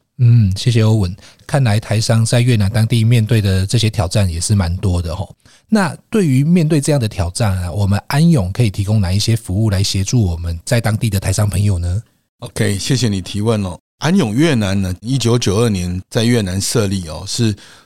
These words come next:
Speaker 2: 最早的四大国际会计师事务所。那依据我们近期的实务经验跟市场观察，客户在意的是可以提供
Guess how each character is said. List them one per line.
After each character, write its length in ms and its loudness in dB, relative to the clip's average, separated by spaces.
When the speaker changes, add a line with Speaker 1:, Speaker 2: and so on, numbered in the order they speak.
Speaker 2:
最 180 0
早 240 -6
的 160 -6
四 240 -2
大 380 -4
国 180 -4
际 220 -2
会 240 -4
计 120 -8
师 200 -6
事 180 -4
务 220 -4
所。 200 -12
那 120 -2
依 140 0
据 160 0
我 140 2
们 320 -2
近 280 0
期 320 -6
的 300 0
实 240 -4
务 180 2
经 240 2
验 220 2
跟 180 0
市 220 0
场 220 -4
观 260 -2
察， 340 -8
客 160 -2
户 160 0
在 240 -2
意 100 0
的 140 0
是 160 -2
可 180 -2
以 180 0
提 200 -6
供 340 -2